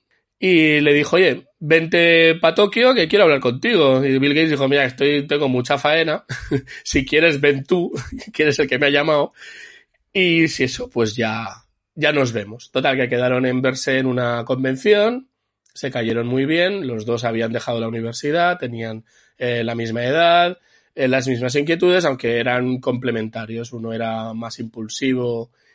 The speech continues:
y tal, que era Nishi, y el otro era mucho más metódico y más, eh, estratégico, que es, eh, Bill Gates. Y bueno, pues al final de la, de todo esto, la conclusión fue que Nishi,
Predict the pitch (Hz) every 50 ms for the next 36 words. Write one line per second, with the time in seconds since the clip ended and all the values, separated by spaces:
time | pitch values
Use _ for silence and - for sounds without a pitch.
0 | _ _ _ _ _ _ - 147 135 127 123 123 117 117 117 113 113 113 113 113
1 | 131 127 131 131 117 110 113 117 131 151 151 - - 151 160 185 190 180 147 127
2 | 131 127 120 - 120 113 113 113 113 110 - 120 120 117 113 120 113 107 - 123
3 | 123 123 120 117 117 127 123 120 120 117 117 113 113 113 113 113 113 113 113 110
4 | 113 113 - - - 117 113 113 113 113 113 113 117 113 113 110 - - 113 113
5 | 139 139 135 - 131 120 127 123 127 127 123 117 113 - - - - 131 120 117
6 | 117 113 117 113 107 104 117 139 - - - _ _ _ _ _ _ _ _ -
7 | _ _ _ - - 240 180 165 156 147 139 156 185 208 - - 139 131 127 117
8 | 113 110 117 120 131 120 - - 123 127 131 131 131 143 143 143 143 139 143 143
9 | 143 143 139 139 139 143 143 143 147 147 147 147 143 151 151 151 156 170 165 -
10 | - - 185 190 196 196 185 170 143 139 135 127 - 143 135 131 - 143 139 127
11 | 147 143 151 - - 160 160 160 - - - 156 151 147 143 135 131 127 139 160
12 | 165 - - 170 170 - _